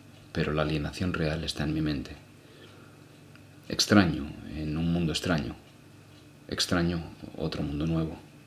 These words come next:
donde respeto no sea una palabra añeja ni signifique miedo, donde el valor sea virtud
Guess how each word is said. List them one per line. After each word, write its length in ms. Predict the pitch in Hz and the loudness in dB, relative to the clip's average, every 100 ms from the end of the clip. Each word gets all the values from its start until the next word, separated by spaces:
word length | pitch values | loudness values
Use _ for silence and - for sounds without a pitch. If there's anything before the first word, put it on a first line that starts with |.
| - - - - - - - - - - 95 | -20 -20 -20 -20 -20 -20 -20 -20 -20 -8 0
donde 240 | 92 87 | 2 4
respeto 640 | 90 - 117 113 147 143 - - - | 2 4 6 8 6 4 -2 -8 -4
no 340 | 87 85 87 | 0 0 0
sea 340 | - - 92 76 | 0 0 2 2
una 220 | 76 71 | 0 0
palabra 360 | 78 76 76 | 0 2 0
añeja 460 | 78 82 87 - 76 | 0 2 0 -2 -4
ni 120 | 69 | -4
signifique 560 | 69 73 76 76 78 78 | -4 -2 -4 -4 -2 0
miedo, 320 | 80 76 - - - - - - - - - - - - - - - | 2 0 -2 -10 -20 -20 -20 -20 -20 -20 -20 -20 -20 -20 -20 -18 -4
donde 240 | 87 82 | 0 2
el 60 | 78 | 2
valor 440 | 76 85 90 90 | 2 4 4 4
sea 320 | - - 85 78 | -2 0 0 0
virtud 440 | 78 - 92 | -2 2 2